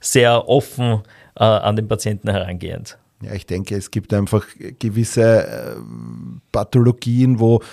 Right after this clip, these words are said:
Speaker 2: wo sich ein Reha-Plan super gut, äh, umsetzen lässt, sei es jetzt wirklich eine traumatische, operative Versorgung,
Speaker 1: Ja.
Speaker 2: ein
Speaker 1: Mhm.
Speaker 2: Kreuzband, was auch immer, ja. Da kannst du so deinen Grundplan verfolgen.
Speaker 1: Ja.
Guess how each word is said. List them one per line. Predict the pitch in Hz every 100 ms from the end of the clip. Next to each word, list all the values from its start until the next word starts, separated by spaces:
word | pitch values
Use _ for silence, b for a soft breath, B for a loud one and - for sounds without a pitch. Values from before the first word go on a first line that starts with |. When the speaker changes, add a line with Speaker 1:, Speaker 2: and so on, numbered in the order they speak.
| B B
Speaker 2:
wo | - 120
sich | 120 117
ein | 110
Reha-Plan | 107 113 117 113 110
super | 113 131 120 -
gut, | 107 120 123 - -
äh, | 107 110 110 101
umsetzen | 131 127 131 - 120 120 131
lässt, | 117 113 117 -
sei | 107
es | 113
jetzt | 98
wirklich | 113 - 107 110
eine | 107 104
traumatische, | 110 107 95 104 - 113 107
operative | 107 107 110 - 110 110
Versorgung, | 104 110 - 104 110 110
Speaker 1:
Ja. | 110
Speaker 2:
ein | 135
Speaker 1:
Mhm. |
Speaker 2:
Kreuzband, | 127 123 131 107 98
was | 101 110
auch | 101
immer, | 110 107 110
ja. | 104 104 B B -
Da |
kannst | 101 110 104 - 117
du |
so | - 113 113
deinen | 110 110 110 -
Grundplan | 104 120 131 - 104 95 113
verfolgen. | - 113 - 110 120
Speaker 1:
Ja. | 127